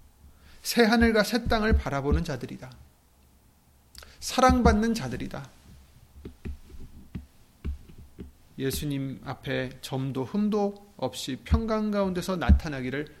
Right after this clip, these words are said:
힘쓰는 자들이다라는 거죠. 그래서 우리가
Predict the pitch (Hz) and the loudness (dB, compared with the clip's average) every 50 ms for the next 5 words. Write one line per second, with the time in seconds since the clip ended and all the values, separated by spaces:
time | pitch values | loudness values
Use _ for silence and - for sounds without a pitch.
0 | - - - - - - 269 254 233 - - 214 185 180 190 196 190 135 117 - | -20 -20 -16 -12 -6 -2 -2 0 0 -2 -2 -2 -2 -2 -2 -4 -4 -6 -8 -8
1 | 120 117 - - 113 113 117 123 131 123 127 139 143 113 - - - - - - | -10 -10 -12 -12 -12 -10 -10 -10 -10 -10 -10 -10 -12 -12 -14 -14 -18 -20 -20 -20
2 | - - - - - - - - - - - - - - - - - - - - | -20 -20 -20 -20 -20 -20 -18 -16 -14 -14 -14 -12 -12 -12 -10 -10 -10 -12 -14 -18
3 | - - - - - - - - - - - - - - - - - - - - | -20 -20 -20 -20 -20 -20 -20 -20 -20 -20 -20 -20 -20 -20 -20 -20 -20 -20 -20 -20
4 | - - - - - - - - - - 170 180 202 202 196 - 220 220 214 214 | -18 -18 -18 -18 -20 -20 -20 -14 -4 2 4 6 6 6 6 4 4 4 2 2
5 | 214 - - - - - _ - 143 147 143 160 147 156 151 165 180 - - - | -2 -10 -18 -20 -20 -20 _ -6 -4 -2 0 2 4 4 4 4 2 -4 -10 -16